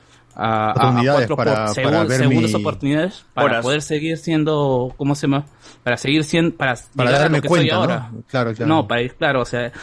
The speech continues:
Speaker 1: e-, es-, e-, estas co-, estas cositas, o sea, se nota que son los personajes están metidos ahí, o los importantes están bien hechos, pero que también peca en el hecho de que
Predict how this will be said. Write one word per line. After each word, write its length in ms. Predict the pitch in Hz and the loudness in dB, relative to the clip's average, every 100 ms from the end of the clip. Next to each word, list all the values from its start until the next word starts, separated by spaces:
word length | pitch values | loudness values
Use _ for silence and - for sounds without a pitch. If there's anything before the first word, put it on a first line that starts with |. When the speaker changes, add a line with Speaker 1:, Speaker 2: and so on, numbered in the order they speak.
| - - _ _ - - | -20 -20 _ _ -20 -10
Speaker 1:
e-, 260 | 160 175 185 | -6 -2 -2
es-, 120 | 175 | -4
e-, 220 | 180 190 202 | -2 -2 -2
estas 240 | 196 214 | -2 -4
co-, 180 | - - | -4 -6
estas 240 | 190 240 | -2 0
cositas, 520 | - 147 165 151 180 202 | 0 -4 -2 -2 -2 -2
o 80 | 127 | -2
sea, 200 | 143 143 | -2 -4
se 160 | - 139 | -4 0
nota 420 | 151 196 202 202 | 2 0 -2 -8
que 120 | 123 | -10
son 180 | - 139 | -6 -4
los 80 | 135 | -2
personajes 520 | 131 143 165 196 - | -2 -2 -2 -4 -8
están 340 | 127 - 165 | -10 -4 -2
metidos 420 | 156 170 175 175 | -2 -4 -4 -4
ahí, 320 | 139 143 156 - | -4 -6 -6 -8
o 80 | 135 | -4
los 180 | 123 131 | -2 -4
importantes 440 | 120 120 151 151 | -4 -2 -4 -4
están 280 | - - 160 | -8 -2 0
bien 180 | 165 165 | 2 0
hechos, 280 | 156 208 208 - - | 0 -2 -4 -8 0
pero 200 | 156 175 | 2 2
que 100 | 180 | 0
también 280 | 151 156 147 | 2 2 0
peca 320 | 160 156 156 | -2 -2 -2
en 160 | 143 120 | -2 0
el 100 | 123 | 0
hecho 220 | 139 151 | 2 2
de 180 | 131 113 | 0 -2
que 200 | 107 | -6